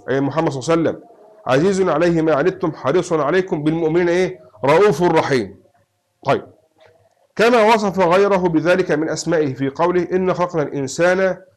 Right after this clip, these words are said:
من نطفة أمشاج نبتليه فجعلناه سميعا بصيرا". والحاصل أن من أسمائه سبحانه وتعالى ما يسمى به غيره،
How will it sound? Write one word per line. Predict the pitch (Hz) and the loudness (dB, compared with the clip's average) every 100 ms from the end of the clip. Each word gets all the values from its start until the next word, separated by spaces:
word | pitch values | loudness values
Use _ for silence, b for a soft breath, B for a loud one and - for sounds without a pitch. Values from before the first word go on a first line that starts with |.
| _ - | _ -6
من | 147 175 | -2 0
نطفة | 160 156 127 170 151 143 | -2 -4 -6 -4 -4 -4
أمشاج | 135 123 165 143 | -6 0 0 0
نبتليه | 127 127 131 131 131 160 190 175 | -2 -2 -4 -2 -2 0 0 0
فجعلناه | 147 139 135 127 160 170 | -2 -2 -2 -2 -2 -2
سميعا | 139 135 131 165 156 | -4 -6 -4 -4 -4
بصيرا". | 170 156 - 170 117 - - _ _ _ _ _ _ _ _ - | -6 -6 -2 0 -2 -6 -20 _ _ _ _ _ _ _ _ -2
والحاصل | 151 147 185 220 220 208 139 | -2 0 2 2 2 2 2
أن | 139 135 | 0 0
من | 139 | -2
أسمائه | 139 156 175 160 175 | -4 -2 0 0 -2
سبحانه | 147 - 147 147 | -6 -4 -2 -2
وتعالى | 135 131 143 170 170 - _ | -4 -4 -2 -2 -4 -10 _
ما | 123 | -2
يسمى | 139 131 170 165 139 | -2 0 0 0 0
به | 139 143 135 | -2 0 0
غيره، | 156 196 214 208 B | 2 4 2 0 B